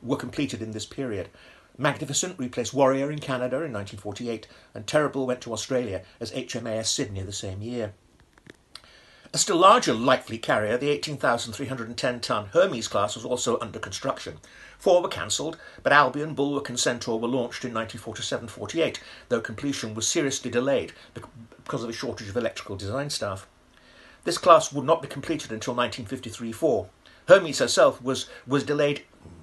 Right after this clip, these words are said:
indefinitely because of Vickers merchant ship commitments. The, the completion of these, of these vessels, plus the two fleet carriers, was further delayed because of the need to improve their aircraft handling equipment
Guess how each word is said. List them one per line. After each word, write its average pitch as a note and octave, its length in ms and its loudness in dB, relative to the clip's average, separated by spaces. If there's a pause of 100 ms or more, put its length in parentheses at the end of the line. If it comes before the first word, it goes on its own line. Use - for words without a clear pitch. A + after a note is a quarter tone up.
(120)
indefinitely A2 640 -2 (320)
because - 280 2
of A2 100 -6
Vickers C#3 320 -4
merchant B2 340 -2
ship - 180 -8
commitments. G2 600 -10 (1400)
The, E3 200 -6
the B2 180 -6
completion G3 540 0
of D#3 100 -2
these, - 320 -2 (800)
of B2+ 100 0
these C3 160 0
vessels, F3+ 360 4
plus - 240 2
the C3 80 -8
two C#3 200 0
fleet B2+ 240 -8
carriers, A#2+ 460 4 (180)
was - 120 -6
further F#3+ 320 6
delayed A2+ 340 0
because C#3 220 -4
of C#3 80 -2
the C#3 60 -6
need C#3+ 180 -4
to B2+ 100 -2
improve D3+ 340 0
their C3 160 4
aircraft D3+ 420 4
handling B2+ 300 -6
equipment - 460 -2